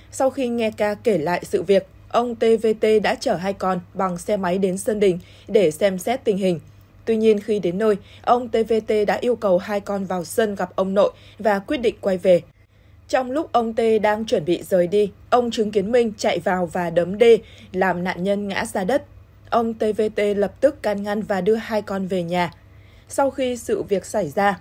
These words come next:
ông T V T trở lại khu vực sân Đình và thấy D có dấu hiệu choáng váng và mặt tái nhợt. Ông lập tức đưa D đến Bệnh viện Đa khoa Đức Giang để cấp cứu.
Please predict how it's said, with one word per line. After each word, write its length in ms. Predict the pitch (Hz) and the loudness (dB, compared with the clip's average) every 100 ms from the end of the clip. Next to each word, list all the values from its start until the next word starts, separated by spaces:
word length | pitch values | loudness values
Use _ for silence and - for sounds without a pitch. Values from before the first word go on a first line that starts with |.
| - | -4
ông 260 | - 233 233 | -2 -2 -2
T 40 | |
V 200 | 233 226 226 | -2 0 -2
T 40 | 220 208 214 | 0 -2 -2
trở 180 | 208 | -4
lại 220 | 147 175 - | -2 -2 -2
khu 200 | - 220 | -2 2
vực 240 | 208 180 | 2 0
sân 260 | - 208 196 | -4 -4 2
Đình 200 | 196 160 - - - | 0 0 -8 -20 -2
và 160 | 208 | -2
thấy 220 | 208 214 202 | 0 -2 0
D 40 | 240 233 | 0 0
có 180 | 180 190 | -2 -2
dấu 180 | 185 190 | -4 -4
hiệu 220 | 202 - | -6 -6
choáng 340 | 196 170 196 | -6 -6 -4
váng 300 | 196 165 202 - | -4 -4 -6 -8
và 180 | 190 180 | -6 -4
mặt 220 | 170 175 - - | -6 -8 -12 -12
tái 180 | 160 180 | -8 -2
nhợt. 220 | 254 196 - - - - | 0 0 -6 -20 -20 -2
Ông 180 | 254 254 | 0 4
lập 180 | 220 - 277 | 2 2 0
tức 280 | 302 - | 0 -2
đưa 140 | 220 226 | 2 4
D 60 | 214 208 | 6 2
đến 200 | 185 175 | 2 -2
Bệnh 160 | 220 160 | -4 -2
viện 200 | 196 170 | -2 0
Đa 160 | 202 208 | -2 -4
khoa 260 | - 202 | -4 -2
Đức 220 | 202 269 - | 0 -2 0
Giang 300 | 208 202 180 | 2 2 -2
để 160 | 190 160 | -4 -4
cấp 160 | 233 240 | -4 -2
cứu. 260 | 196 180 | 2 2